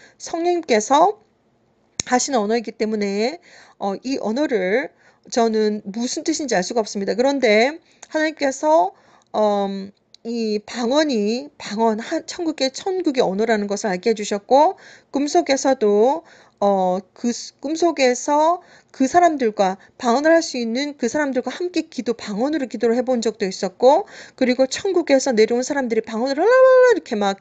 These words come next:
영-, 이렇게 방언으로, 어, 같이 이야기를 하고 있는 것을 제가 직접 경험을 했었고, 어, 이것은 천국의 언어입니다. 우리가 알 수가 없는 것이고, 악한 영들도 사탄도 모르는 천국의 언어, 성령님의 언어입니다. 그래서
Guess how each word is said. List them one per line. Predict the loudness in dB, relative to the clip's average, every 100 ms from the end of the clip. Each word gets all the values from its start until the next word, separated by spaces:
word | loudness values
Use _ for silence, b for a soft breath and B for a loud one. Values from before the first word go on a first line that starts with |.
| -6
영-, | -2 -2 -2 -10 -12
이렇게 | -10 -6 -8
방언으로, | -6 -4 -2 2 2 2 2 0 B B B B
어, | -4
같이 | -4 -6 -6 -4 -2 0 -2 2
이야기를 | 2 2 0
하고 | 0
있는 | -2 -4
것을 | -6 -8 -6 -4 -4 -6 B B
제가 | -10 -8 -6
직접 | -8 -12 -4 -2 -2
경험을 | -4 -6 -2 -2
했었고, | -4 -8 -4 2 2 2 _ B B B
어, | -6 -2
이것은 | 0 0 0 -2 -6
천국의 | 0 4 4 2 0
언어입니다. | -4 -4 -4 -2 -2
우리가 | -2 -2 2 2
알 | 2 0
수가 | -2 -2
없는 | -2 -2
것이고, | -6 -6 -4 -4
악한 | -4 -2 -2
영들도 | 0 -2 -2 -4
사탄도 | -8 -10 -6 -6 -6
모르는 | -6 -4 -2 0 -2 -6 b b -10
천국의 | -6 0 0 2
언어, | 2 2 -2 -4
성령님의 | -8 -12 -6 -4 -2 -2
언어입니다. | -4 -6 -8 -6 -6
그래서 | -2 -2 0 2 2 0